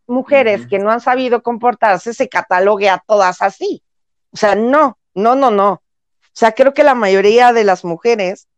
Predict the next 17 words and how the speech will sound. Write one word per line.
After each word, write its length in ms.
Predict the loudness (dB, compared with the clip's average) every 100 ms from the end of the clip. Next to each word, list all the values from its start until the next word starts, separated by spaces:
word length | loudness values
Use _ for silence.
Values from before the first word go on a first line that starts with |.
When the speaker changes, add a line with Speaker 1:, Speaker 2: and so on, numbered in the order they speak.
| _ _ _ _
Speaker 1:
y 100 | 0
volvemos 340 | 2 2 0
a 80 | 0
lo 100 | 0
mismo 320 | -2 -4 -2
de 100 | 0
la 100 | 2
educación, 600 | 0 0 -2 -2 -4 -4 -8 _ _ _ _ _
las 200 | 0 2
ma-, 160 | 2 -2
la 100 | 0
mayoría 220 | 0 2 2
de 60 |
las 100 | 0
mujeres 480 | -4 -4 -2 -2 -2
que 100 | -8
tiene 400 | -6 -6 -6 -6